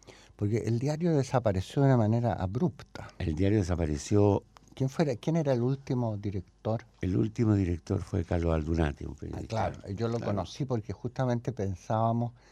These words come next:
Speaker 1: eh, yo estaba, era vicerrector de la Universidad de Chile en esa época y pensábamos encargarle una serie de cómics
Speaker 2: Ajá.
Speaker 1: educativos que habíamos preparado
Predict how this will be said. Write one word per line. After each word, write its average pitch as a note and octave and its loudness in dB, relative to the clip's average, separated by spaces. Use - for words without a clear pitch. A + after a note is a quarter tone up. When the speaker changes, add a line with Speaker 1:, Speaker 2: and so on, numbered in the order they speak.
Speaker 1:
eh, F#2+ -4
yo G2 -4
estaba, G#2+ 2
era G#2 0
vicerrector G#2 -4
de B2 2
la A#2+ 2
Universidad G2+ -2
de F2+ -4
Chile B2+ -4
en A#2+ -2
esa G#2+ -2
época G#2+ -4
y G2+ 0
pensábamos G#2 0
encargarle G2+ -4
una F#2+ -2
serie A2+ -4
de G2 -6
cómics - -6
Speaker 2:
Ajá. D2+ 0
Speaker 1:
educativos G#2 -4
que - -8
habíamos G2 -2
preparado G2+ -4